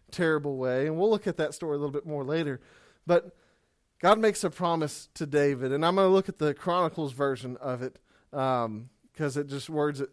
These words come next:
a little bit differently. And it says, look, "Even from that day, I've commanded the, the judges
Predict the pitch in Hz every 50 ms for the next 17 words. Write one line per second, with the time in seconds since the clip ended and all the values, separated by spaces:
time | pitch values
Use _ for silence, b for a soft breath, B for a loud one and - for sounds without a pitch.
0 | _ - 143 139 143 135 135 135 135 - 139 131 120 - 123 85 139 139 135 -
1 | b b b b b b - 156 160 160 - - 185 175 175 165 160 202 185 170
2 | - - - b b b b b b b b - - 196 208 208 220 208 175 202
3 | 208 202 190 180 165 160 151 160 151 151 151 147 147 147 - 175 160 170 175 180
4 | 180 180 170 156 165 151 147 147 147 147 147 151 147 - 170 160 160 156 151 156
5 | 156 147 143 - -